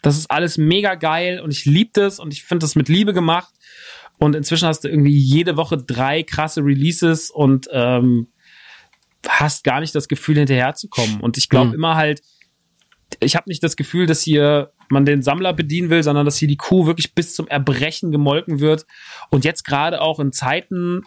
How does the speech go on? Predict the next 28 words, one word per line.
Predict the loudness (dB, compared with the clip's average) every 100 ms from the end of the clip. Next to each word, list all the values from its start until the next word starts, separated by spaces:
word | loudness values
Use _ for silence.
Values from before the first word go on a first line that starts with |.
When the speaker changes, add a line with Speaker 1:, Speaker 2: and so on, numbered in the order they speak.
| _
Speaker 1:
wo | 0 2 2 -2
jetzt, | -4 -4 -4
sag | -4
ich | -4 0
mal, | 0
Produktionen | 0 0 0 0 0 2 2 -2 -8 -12 -20 -8 0
überall | 2 2 -2
auf | -4
der | -4 -2
Welt | 0 0
stillstehen | -2 0 2 0 0 0 0 -2 -8 _
und | 2
man | 2 2
gar | -2 -4
nicht | -6
weiß, | -4 -2 -4 -8 -16 _
wann | -2 -2
ich | -2
die | -2
Sachen | -2 -2
überhaupt | -2 -2 -2
bekomme, | -4 -2 -2 -2
die | -4
kommen | -2 -4 -2
eh | -4 -4
schon | -2 -4
so | -6
spät. | -6 -2 -2 -2